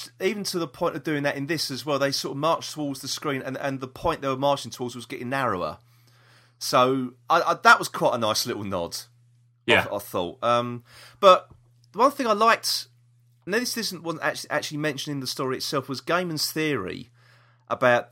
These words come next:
Speaker 1: the new look Cybermen was that the Cybus Cybermen and the Mondas Cybermen joined together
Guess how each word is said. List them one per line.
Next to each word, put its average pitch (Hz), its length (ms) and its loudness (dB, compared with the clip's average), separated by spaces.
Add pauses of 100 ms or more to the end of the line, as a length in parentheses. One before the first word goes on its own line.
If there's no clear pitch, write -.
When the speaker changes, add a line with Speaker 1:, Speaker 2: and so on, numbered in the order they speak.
(140)
Speaker 1:
the 117 100 -10
new 127 200 2
look 117 160 -2
Cybermen 104 580 0
was 113 260 -6
that 123 160 -6
the 110 80 -10
Cybus 147 840 0 (420)
Cybermen 101 640 0
and 110 100 -6
the 104 40 -6
Mondas 120 360 -2
Cybermen 101 580 -2
joined 113 280 -2
together 110 500 0